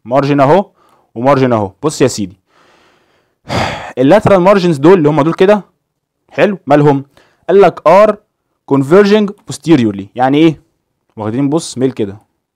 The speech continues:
اهم، تعالى كده، واخد ميل كده، واخد ميل كده، فيقول لك ان هم كونفرجنج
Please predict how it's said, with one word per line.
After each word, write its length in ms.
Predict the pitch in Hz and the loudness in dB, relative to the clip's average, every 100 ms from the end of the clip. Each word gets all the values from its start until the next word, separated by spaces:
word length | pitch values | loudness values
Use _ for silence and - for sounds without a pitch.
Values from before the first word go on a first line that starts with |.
| _ _ - | _ _ -12
اهم، 320 | 101 143 180 _ _ _ _ _ | -6 -6 -8 _ _ _ _ _
تعالى 160 | 104 104 | -18 -14
كده، 260 | 123 143 156 _ _ _ _ - | -12 -12 -14 _ _ _ _ -14
واخد 240 | 110 117 | -10 -8
ميل 160 | 117 120 | -6 -8
كده، 300 | 110 98 110 _ _ _ _ _ | -10 -12 -16 _ _ _ _ _
واخد 280 | 113 117 117 | -18 -12 -10
ميل 180 | 113 117 | -6 -8
كده، 340 | - 104 98 _ _ _ _ | -6 -8 -8 _ _ _ _
فيقول 160 | _ 131 | _ 0
لك 120 | 151 | 0
ان 100 | 135 | 2
هم 180 | 156 180 | 0 0
كونفرجنج 680 | 170 135 127 190 180 196 | 0 -2 0 0 2 -2